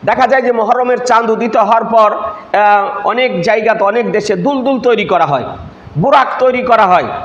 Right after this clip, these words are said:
আহ, ব্রাদার আর ইসলাম, তো ইহা শরীয়তে জায়েজ কিনা?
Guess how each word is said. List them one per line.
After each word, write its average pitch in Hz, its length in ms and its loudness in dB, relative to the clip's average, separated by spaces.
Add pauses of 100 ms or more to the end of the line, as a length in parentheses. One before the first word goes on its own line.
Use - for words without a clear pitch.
(600)
আহ, 180 420 2
ব্রাদার 240 360 4
আর 233 120 4
ইসলাম, 220 440 -2
তো 233 80 0
ইহা 214 300 0
শরীয়তে 208 840 0 (240)
জায়েজ 247 380 0
কিনা? 135 320 -2